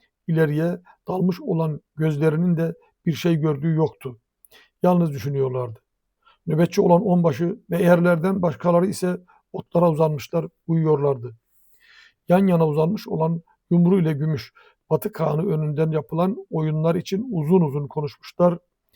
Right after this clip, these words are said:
yorularak dalmışlardı. Bir aralık Yumru gözlerini açarak Gümüş'e döndü.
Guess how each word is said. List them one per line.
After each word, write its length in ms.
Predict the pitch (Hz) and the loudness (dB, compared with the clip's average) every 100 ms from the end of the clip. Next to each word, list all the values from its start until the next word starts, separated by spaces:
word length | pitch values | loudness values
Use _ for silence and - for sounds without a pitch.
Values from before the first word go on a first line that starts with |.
| _ _ | _ _
yorularak 500 | 160 185 185 170 175 | 4 6 6 2 0
dalmışlardı. 720 | 170 156 139 165 151 120 117 - _ _ _ _ | -2 -2 -4 -2 -2 -4 -12 -18 _ _ _ _
Bir 120 | 180 | 2
aralık 380 | - 156 156 139 | 4 4 2 0
Yumru 240 | 147 143 143 | -6 -6 -2
gözlerini 380 | 147 139 143 | -2 0 0
açarak 380 | 147 160 160 170 - _ _ | -2 0 0 0 -4 _ _
Gümüş'e 360 | 175 170 170 151 | 0 2 2 2
döndü. 380 | 143 131 - | 0 -2 -10